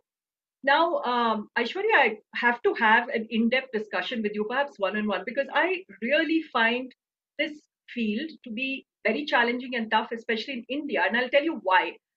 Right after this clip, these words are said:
I'm not saying it for the regular reasons that,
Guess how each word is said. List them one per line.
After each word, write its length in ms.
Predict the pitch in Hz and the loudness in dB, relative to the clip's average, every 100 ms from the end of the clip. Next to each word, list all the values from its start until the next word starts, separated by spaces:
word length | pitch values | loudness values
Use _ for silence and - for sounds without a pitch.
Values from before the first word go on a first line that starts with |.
| _ _ _ - | _ _ _ 0
I'm 160 | 269 311 | 2 2
not 140 | 370 - | -2 0
saying 200 | 262 269 | 0 2
it 120 | 320 | -2
for 80 | 294 | -2
the 120 | 240 | -2
regular 420 | 208 208 277 285 226 | 0 0 0 0 2
reasons 400 | 214 214 240 - | 0 -4 -8 0
that, 220 | 220 214 | 2 2